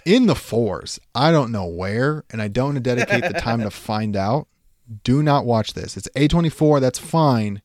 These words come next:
Speaker 1: It's not worth it. Do not watch it.
Speaker 2: Um, all right. Um, I'm gonna talk about The Creator. So The Creator is a very important movie to come out this year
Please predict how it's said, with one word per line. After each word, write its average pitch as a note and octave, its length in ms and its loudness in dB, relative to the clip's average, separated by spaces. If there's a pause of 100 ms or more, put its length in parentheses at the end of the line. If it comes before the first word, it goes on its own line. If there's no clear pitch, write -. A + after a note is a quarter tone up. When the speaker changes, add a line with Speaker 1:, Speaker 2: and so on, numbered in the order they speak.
(140)
Speaker 1:
It's A2 300 -6
not G#2+ 520 -4
worth F#2 260 -6
it. - 140 -14 (120)
Do G#2+ 140 -6
not A2 160 -6
watch E2 260 -16
it. - 100 -20 (140)
Speaker 2:
Um, E3 540 -2 (580)
all F#3 120 2
right. A#2 440 -4 (180)
Um, F#3+ 300 4 (140)
I'm A3 120 4
gonna B3+ 140 -6
talk A#3 220 0
about G#3 220 0
The F#3+ 80 0
Creator. D3+ 720 -8 (380)
So E3 640 0
The D3 680 -2
Creator G3+ 640 -6
is F#3+ 180 -8
a F3+ 60 -8
very F#3+ 400 -4
important D#3+ 500 -10
movie C#3+ 280 -8
to D3 80 -8
come C3+ 200 -8
out A#2+ 180 -6
this - 160 -10
year E3 280 -6